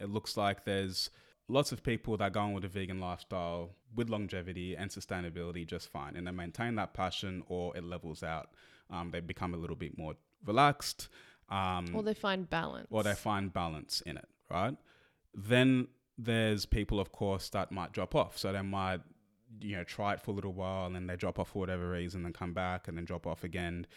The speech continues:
Speaker 1: So there's many different things that happen after that initial burst of passion. But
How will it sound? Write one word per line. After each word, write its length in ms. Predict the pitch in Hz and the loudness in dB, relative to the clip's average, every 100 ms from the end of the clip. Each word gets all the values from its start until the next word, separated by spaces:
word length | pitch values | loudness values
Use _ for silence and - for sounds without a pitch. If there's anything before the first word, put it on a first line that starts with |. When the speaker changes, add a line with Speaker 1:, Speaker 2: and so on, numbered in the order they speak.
| - - - | -20 -6 2
Speaker 1:
So 160 | 123 | 4
there's 180 | 120 113 | 6 8
many 380 | 127 135 139 131 | 8 10 10 10
different 280 | 131 123 - | 6 2 0
things 220 | 107 101 | 0 0
that 140 | 101 | -2
happen 320 | 110 101 95 - | -2 -2 -2 0
after 360 | 98 98 - | 2 0 -2
that 180 | 101 98 | -2 -2
initial 380 | 90 90 - 90 - _ | -2 -6 -6 -10 -12 _
burst 480 | - 92 90 - - - | -2 0 -2 -8 -14 -8
of 340 | 90 87 82 - | -4 -4 -8 -2
passion. 600 | - 107 - 90 - - _ _ _ _ _ _ _ - 107 - | 2 2 2 -4 -6 -12 _ _ _ _ _ _ _ -12 -4 2
But 440 | 110 104 87 | 6 4 2